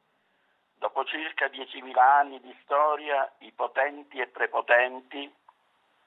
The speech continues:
aristocrazia, religione, capitale, tiranni e usurpatori,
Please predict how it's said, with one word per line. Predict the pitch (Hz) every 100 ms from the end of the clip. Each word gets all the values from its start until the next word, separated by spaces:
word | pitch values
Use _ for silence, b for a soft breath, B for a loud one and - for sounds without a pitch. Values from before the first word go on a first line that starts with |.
| _
aristocrazia, | - 127 101 - 110 110 104 - 110 123 113 90 69
religione, | - 101 104 107 113 135 113 - - - _
capitale, | - - - 120 135 107 - - - _ _ _ _ _ _
tiranni | - 95 139 143 117 113 107 95 - _
e | -
usurpatori, | 117 - 123 - - 139 147 147 143